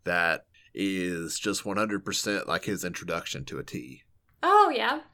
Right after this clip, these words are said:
Speaker 1: So
Speaker 2: I'm interested. I'm interested.
Speaker 1: Yeah, we'll get
Speaker 2: You
Speaker 1: to that.
Speaker 2: have me
Speaker 1: Don't,
Speaker 2: intrigued.
Speaker 1: don't let me forget.
Speaker 2: Mm-hmm.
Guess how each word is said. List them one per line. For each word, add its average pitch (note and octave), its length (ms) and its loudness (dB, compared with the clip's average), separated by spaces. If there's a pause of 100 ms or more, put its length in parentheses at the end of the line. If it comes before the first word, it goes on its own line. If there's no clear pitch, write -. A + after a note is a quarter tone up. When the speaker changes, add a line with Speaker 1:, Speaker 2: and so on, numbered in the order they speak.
(360)
Speaker 1:
So E2 260 0
Speaker 2:
I'm B3+ 80 -2
interested. C#4 560 -6
I'm C#4+ 120 -2
interested. F4+ 400 -6
Speaker 1:
Yeah, - 160 -2 (100)
we'll G#2+ 120 -2
get B2 100 2
Speaker 2:
You - 60 -2
Speaker 1:
to - 80 -6
that. - 60 4
Speaker 2:
have B3+ 140 0
me A#3 140 -8
Speaker 1:
Don't, A2+ 140 6
Speaker 2:
intrigued. - 320 -10
Speaker 1:
don't G2 120 2
let G2 100 0
me F#2 120 -4
forget. D2+ 320 -4
Speaker 2:
Mm-hmm. B3+ 280 -6